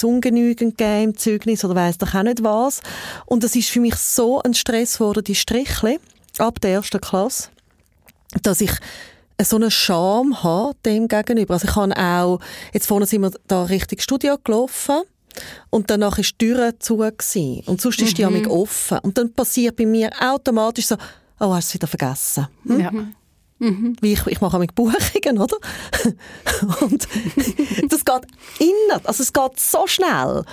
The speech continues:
Speaker 1: Und da kommt schon die Scham, "Oh nein, wenn jetzt Franziska und Mara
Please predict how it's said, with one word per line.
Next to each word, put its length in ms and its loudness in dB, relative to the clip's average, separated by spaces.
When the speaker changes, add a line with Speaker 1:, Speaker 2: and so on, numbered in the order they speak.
Speaker 1:
Und 140 0
da 40 2
kommt 200 0
schon 180 0
die 60 -2
Scham, 580 2
"Oh 180 2
nein, 500 2
wenn 120 2
jetzt 160 -2
Franziska 540 0
und 80 -4
Mara 380 2